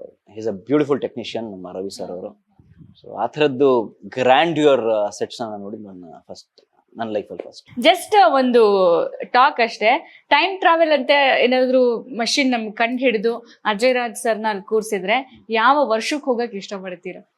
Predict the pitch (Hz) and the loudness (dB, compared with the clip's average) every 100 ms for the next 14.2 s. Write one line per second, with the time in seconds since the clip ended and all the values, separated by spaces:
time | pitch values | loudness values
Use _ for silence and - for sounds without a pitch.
0 | _ _ _ 98 110 123 104 - - 147 | _ _ _ -10 -8 -8 -10 -10 -2 2
1 | 139 113 107 95 - - - 90 - _ | 2 0 -4 -12 -16 -20 -18 -20 -20 _
2 | _ _ 98 101 101 95 123 117 - - | _ _ -16 -14 -10 -4 -4 -4 -10 -12
3 | 85 - - 90 98 123 117 113 104 98 | -14 -14 -18 -16 -6 -4 -4 -6 -10 -10
4 | 98 90 82 113 247 _ 233 214 254 339 | -12 -12 -14 -18 -20 _ _ _ _ _
5 | _ _ 104 90 85 85 95 117 117 - | _ _ -16 -16 -16 -10 -8 -6 -8 -12
6 | 107 98 113 131 - 110 131 151 139 120 | -14 -12 -12 -14 -12 -8 -4 -2 0 0
7 | 110 107 104 104 107 98 95 95 _ _ | -2 -8 -10 -6 -4 -6 -8 -16 _ _
8 | - 120 160 151 - 123 101 90 - _ | -12 0 2 2 4 4 4 -2 -12 _
9 | _ _ _ - - 160 135 - - 110 | _ _ _ -8 0 2 2 0 -6 -4
10 | 107 110 120 127 101 - 104 - 104 101 | -2 -4 -2 -2 -2 -6 -12 -6 -6 -2
11 | 123 131 107 107 98 92 90 85 80 85 | -2 -2 0 0 0 -4 -10 -12 -14 -18
12 | 92 95 _ - 92 90 98 101 92 98 | -20 -20 _ -20 -18 -12 -10 -8 -10 -12
13 | 92 87 82 82 85 82 95 107 95 85 | -14 -14 -16 -18 -20 -14 -12 -12 -14 -16
14 | 73 | -18